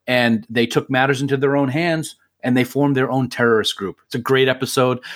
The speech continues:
We get to see them later on in Deep Space Nine and then again in Voyager. But this two-parter deals with the roots of that organization that we came to know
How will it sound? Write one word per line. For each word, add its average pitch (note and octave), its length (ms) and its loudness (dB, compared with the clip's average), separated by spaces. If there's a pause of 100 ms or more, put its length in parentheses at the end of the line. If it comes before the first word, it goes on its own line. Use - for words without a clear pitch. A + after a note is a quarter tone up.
(140)
We C3 100 4
get D3 140 2
to D3 80 0
see D#3 260 0
them B2+ 160 2
later B2+ 560 2
on C3 400 0
in A#2+ 320 -2
Deep A#2+ 160 -2
Space - 380 -2
Nine B2 320 0
and A2 160 0
then A2+ 80 4
again A#2+ 320 2
in A#2+ 120 2
Voyager. A#2 600 0 (440)
But - 160 0
this C#3 180 0
two-parter B2+ 720 0
deals A2 340 2
with A2+ 160 -6
the A2 80 -2
roots B2+ 560 -4 (180)
of G#2+ 140 -4
that G#2 240 2
organization F#2+ 800 -4
that F#2+ 160 -4
we F#2+ 140 -4
came G#2+ 340 -2
to - 140 -4
know F#2+ 420 0